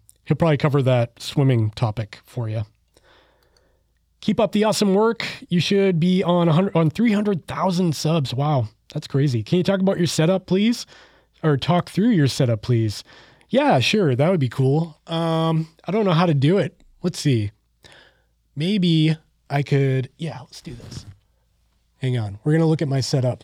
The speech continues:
I'm gonna use my overhead camera, sacrificial. Let's see if we can make this work. Take it off the tripod, zoom out. <laughs> This kinda works. Can you see me?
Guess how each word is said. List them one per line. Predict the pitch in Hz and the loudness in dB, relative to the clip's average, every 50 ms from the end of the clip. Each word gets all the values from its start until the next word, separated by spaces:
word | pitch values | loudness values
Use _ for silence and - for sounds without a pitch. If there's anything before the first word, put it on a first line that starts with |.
| _ _ - | _ _ -2
I'm | 170 | 0
gonna | 165 165 | 2 2
use | 170 160 135 | 2 2 2
my | 151 143 139 | 2 2 2
overhead | 147 131 135 135 143 127 | 2 2 2 2 2 0
camera, | - - 135 127 123 123 120 113 107 - _ _ | 0 0 0 0 2 2 0 0 -2 -6 _ _
sacrificial. | - - - 147 131 120 - 120 - 139 127 - - 117 110 - _ _ _ _ _ _ _ _ _ _ _ _ _ _ _ _ _ _ _ _ _ _ _ _ _ _ _ _ _ _ _ _ _ _ _ _ _ _ _ _ | -14 -8 -4 -4 -2 -2 -4 -4 -2 -2 -4 -4 -4 -8 -8 -8 _ _ _ _ _ _ _ _ _ _ _ _ _ _ _ _ _ _ _ _ _ _ _ _ _ _ _ _ _ _ _ _ _ _ _ _ _ _ _ _
Let's | _ - - | _ -12 -8
see | 139 | -8
if | 120 - | -6 -6
we | 123 110 | -4 -4
can | 113 110 107 110 104 _ _ _ | -4 -4 -4 -6 -8 _ _ _
make | - 120 104 | -8 -8 -8
this | - 123 - - | -8 -8 -10 -8
work. | 131 120 110 113 - - _ _ _ _ _ _ _ - | -8 -8 -8 -8 -12 -18 _ _ _ _ _ _ _ -4
Take | - 143 127 | -2 -2 0
it | 143 135 | 0 0
off | 135 131 - | -2 -2 -2
the | 147 | -2
tripod, | 123 - 156 139 131 131 - 143 127 123 139 160 165 - _ _ _ _ _ _ _ _ _ - | -2 0 2 2 2 2 2 2 0 2 0 -2 -4 -8 _ _ _ _ _ _ _ _ _ -4
zoom | 131 123 113 131 139 151 151 139 | -2 -2 2 2 2 2 2 2
out. | 123 120 120 131 143 - _ _ _ _ _ _ _ _ _ _ _ _ _ _ _ - | 2 0 0 -2 -4 -6 _ _ _ _ _ _ _ _ _ _ _ _ _ _ _ -2
<laughs> | 143 147 - - _ - - | -2 -2 -4 -6 _ -20 -18
This | - - - | -14 -12 -10
kinda | - - 147 135 160 165 | -6 -2 0 2 2 2
works. | 117 107 104 120 139 - - - - - - - - - - - | 2 2 2 0 0 -2 -6 -18 -20 -20 -20 -20 -20 -20 -8 -2
Can | - 123 | 2 2
you | 117 110 | 2 2
see | - 123 117 | 2 2 4
me? | 120 139 185 208 | 4 4 2 0